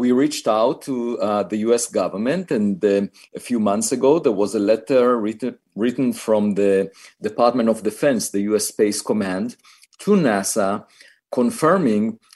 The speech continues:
at the ninety-nine point nine nine nine percent confidence that indeed the speed by which this, uh, object was moving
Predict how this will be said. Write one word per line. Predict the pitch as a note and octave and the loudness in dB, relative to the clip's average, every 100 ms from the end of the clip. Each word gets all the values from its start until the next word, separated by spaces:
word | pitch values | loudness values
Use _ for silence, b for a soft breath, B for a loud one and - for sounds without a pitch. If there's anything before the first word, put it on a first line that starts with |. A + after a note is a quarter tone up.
| - | -6
at | G#2 | 0
the | A2+ | 2
ninety-nine | A2+ A#2 D#3 E3+ C3+ A#2 A#2 B2 | 4 2 2 0 0 2 2 0
point | B2 A2 G2+ G#2+ | 0 -2 -2 -2
nine | G#2+ A#2+ A#2+ | 0 2 2
nine | A2+ G#2+ | 2 0
nine | G#2+ A2 A2 | 0 -2 -2
percent | G#2+ - B2 A2+ A2 | -4 -4 -2 -2 0
confidence | B2 D3 F3 G#2 F2 D#2+ - - B B B - | 0 0 0 -2 -2 -4 -10 -16 B B B 0
that | A2+ B2 | 0 2
indeed | A2+ G2 B2 C3+ C3+ - b b b _ - | 0 2 2 2 0 -12 b b b _ 0
the | A2 G2+ | 2 2
speed | - - D3+ B2 | -2 2 4 4
by | A2 G#2+ | 4 2
which | A2+ A#2+ - | 0 -4 -6
this, | A2+ A2 - A2+ | -4 -2 -2 4
uh, | A2 G2+ | 4 4
object | A2 G#2 A2 - | 2 0 -4 -2
was | B2 B2+ | -6 0
moving | G3+ G#3+ C3 A#2+ B2 | 2 4 4 4 0